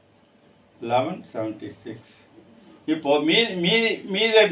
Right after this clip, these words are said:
மீதி வந்து பரணி நட்சத்திரம் இது, மீதி பரணி.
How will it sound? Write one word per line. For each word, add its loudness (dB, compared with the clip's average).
மீதி 2
வந்து 4
பரணி 6
நட்சத்திரம் -4
இது, -6
மீதி 2
பரணி. 6